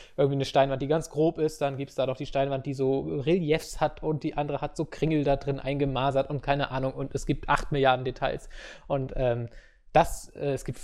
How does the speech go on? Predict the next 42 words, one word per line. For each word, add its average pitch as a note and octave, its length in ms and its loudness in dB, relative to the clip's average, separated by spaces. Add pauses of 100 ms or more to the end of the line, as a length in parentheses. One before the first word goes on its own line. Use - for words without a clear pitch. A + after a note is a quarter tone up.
(100)
auch C3 100 -2
fünfhundert C3 460 -2
Millionen B2+ 240 2
Ressourcen C3+ 560 2
und B2 180 -4
das - 140 -6
Crafting-System C3+ 580 2
habe C3 100 2
ich B2 60 -2
noch B2 100 -2
gar C3 140 2
nicht C3+ 140 -6
verstanden. C#3+ 480 -2
Das D#3 160 6
ist D#3+ 80 -4
alles D3 320 2
extrem D3 600 -4 (120)
geil. C#3 260 4
Also B2 240 -4 (500)
wenn D3 140 0
ihr D#3+ 80 2
auf - 80 0
sowas D3 220 2
steht F#3 320 2
und, C3 220 -4
äh, B2 120 0
Minecraft C#3 480 0
mögt A#2+ 220 -2
zum B2 120 -8
Beispiel, C#3 400 0 (760)
äh, C3 80 0
habt C3 440 6
mal E3 140 0
ein C#3+ 60 -4
richtiges F3+ 400 -6
Auge F3+ 240 0
drauf, F#3 260 0
registriert E3+ 400 -2
euch E3 80 -6
für D3+ 100 -6
die C#3+ 80 -2
Beta. D#3+ 460 0